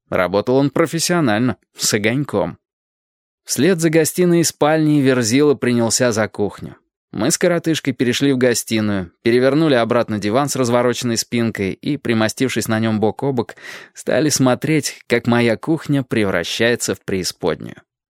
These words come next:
Слава богу, хоть сиденье дивана почти полностью уцелело. Диван был дорогой, качественный, сидеть на нём — одно удовольствие.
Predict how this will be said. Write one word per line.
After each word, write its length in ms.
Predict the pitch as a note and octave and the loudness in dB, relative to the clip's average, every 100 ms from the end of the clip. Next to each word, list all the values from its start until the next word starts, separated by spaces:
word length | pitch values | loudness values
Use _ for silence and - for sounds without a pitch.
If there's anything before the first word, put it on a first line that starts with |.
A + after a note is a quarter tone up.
| _ _ | _ _
Слава 400 | - F#2 B2+ E3+ | -2 2 2 2
богу, 400 | D3 D3 C3+ C#3 | 2 0 2 0
хоть 260 | A#2 C3+ C3 | 0 -2 0
сиденье 460 | C#3 A#2+ B2 C3+ | 0 2 2 2
дивана 400 | A2+ G#2 G2+ F#2+ | 2 0 0 -2
почти 320 | F2 F2 - G#2 | -2 -4 -2 -2
полностью 460 | - B2+ G#2+ G#2+ | 0 0 -2 -4
уцелело. 520 | G2+ G#2 G2 E2+ A#1+ - _ _ - | -4 -2 -2 -4 -8 -16 _ _ -8
Диван 360 | F2+ A2 D#3 E3 | -2 0 2 2
был 140 | D#3 | 2
дорогой, 560 | B2 G#2+ G2 A2 G#2+ - _ | 2 0 0 -2 -4 -10 _
качественный, 800 | - G2 G#2+ - - G2 F2 - | -2 0 -2 -6 -6 -6 -6 -6
сидеть 360 | - A2 D3 D3 | -6 0 0 0
на 120 | G2 | -2
нём — 260 | F#2 B1 - | -4 -8 -6
одно 340 | G#2 G#2 D3 | -2 0 0
удовольствие. 640 | C3 A#2 A2 A#2+ - - | 2 2 2 0 -2 -10